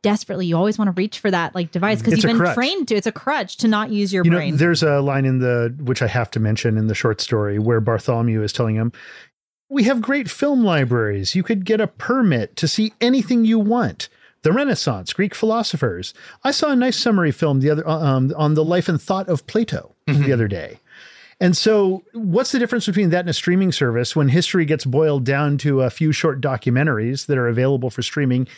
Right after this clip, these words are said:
Speaker 2: if you subscribe,
Speaker 3: Mm-hmm.
Speaker 2: um, to that service? And th-, he makes another really good point about the books being gone.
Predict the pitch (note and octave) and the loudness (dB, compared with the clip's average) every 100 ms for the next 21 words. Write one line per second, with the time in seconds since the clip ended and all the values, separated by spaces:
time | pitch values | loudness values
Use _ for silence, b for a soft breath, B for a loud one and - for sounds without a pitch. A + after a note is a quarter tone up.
0 | B _ C#3+ - A#2 - G#2 - C3 B2+ | B _ -4 -2 -4 -4 -6 -2 0 0
1 | G2+ B2+ B B B A2 D3 C3+ A#2 A#2 | -2 -6 B B B -8 0 2 2 0
2 | A#2+ A#2 A2 - A2+ F#2+ A2 - - B | 2 0 0 0 0 0 -2 -4 -10 B
3 | B - F#3 F#3+ F#3 F3 G#3+ F#3 A3 A3+ | B 0 2 4 2 0 0 4 4 2
4 | A#3+ A#3 B3+ F3+ D3 C3 A#2+ A2+ - G#2+ | 0 2 0 2 2 0 0 -2 -2 -4
5 | F#2 - C3 C#3 B2+ C3 C3+ C#3 - B2 | -2 -2 0 0 -2 -2 0 0 0 0
6 | A2 A2 F2+ E2 | 2 0 -4 -10